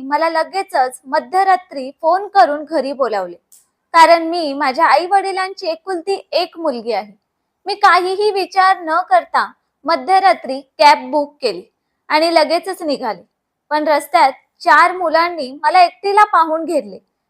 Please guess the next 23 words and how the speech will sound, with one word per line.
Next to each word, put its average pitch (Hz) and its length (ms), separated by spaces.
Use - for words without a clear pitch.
आणि 339 160
त्यांनी 381 420
मला 285 260
झुडुपांमध्ये 294 840
ओढून 269 360
नेले. 202 220
मग 277 100
त्यानंतर 285 640
त्यांनी 262 400
एक 269 220
एक 320 100
करून 269 320
माझ्यासोबत, 269 800
माझं 294 300
नाव 370 180
रुपाली 262 440
आहे. 208 240
मी 349 80
बावीस 339 460
वर्षांची 359 760
सुंदर 359 460
मुलगी 247 320
होते. 208 260